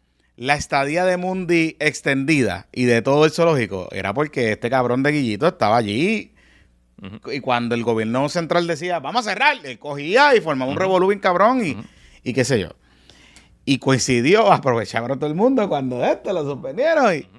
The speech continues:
Speaker 1: "Ahora que, vámonos".
Speaker 2: Ujú.
Speaker 1: Y se acabó. So, no sé. Digo, y, y, y, oye, el municipio se está cayendo en canto la mayoría de las cosas. O sea, el, el,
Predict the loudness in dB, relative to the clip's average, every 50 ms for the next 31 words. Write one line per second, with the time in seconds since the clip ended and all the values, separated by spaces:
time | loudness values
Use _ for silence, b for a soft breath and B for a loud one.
0 | -16 _ -2 2 4 4 4 4 4 4 4 2 2 0 -2 -2 0 0 -2 -4
1 | -4 -4 -2 -2 -2 -2 -4 -6 -6 -10 -14 -14 -14 -12 -12 -10 -10 -10 -10 -12
2 | -14 -12 -10 -8 -8 -6 -8 -8 -6 -6 -4 -6 -6 -8 -10 _ -18 -20 B B
3 | B B B B B B B _ _ _ _ -2 0 0 0 0 -2 -6 -10 -14
4 | _ -20 _ -20 -20 _ _ _ _ _ _ _ _ _ -20 -20 _ _ _ _
5 | _ _ _ _ -14 -12 -10 -8 -8 -8 -8 -10 b b b b b b b b
6 | _ _ _ _ _ _ _ _ _ -8 -6 -4 0 0 0 0 -2 -4 -6 -8
7 | -8 -8 -8 -8 -8 -6 -6 -2 0 0 0 -2 -4 b b b b b b b
8 | b b _ -6 -4 -2 -2 -2 -2 -4 -4 0 0 0 2 0 -2 -4 -4 -4
9 | 0 2 2 2 4 2 2 0 0 -2 -2 -2 -2 -2 0 0 -2 -2 -6 -6
10 | -6 -4 -2 -2 -2 -2 -2 -2 -2 0 0 0 0 -2 -4 -10 -10 -8 -6 -8
11 | -8 -8 -10 -6 -4 -2 -2 -2 -4 -4 -6 -4 -4 -4 -6 -8 -10 -12 -14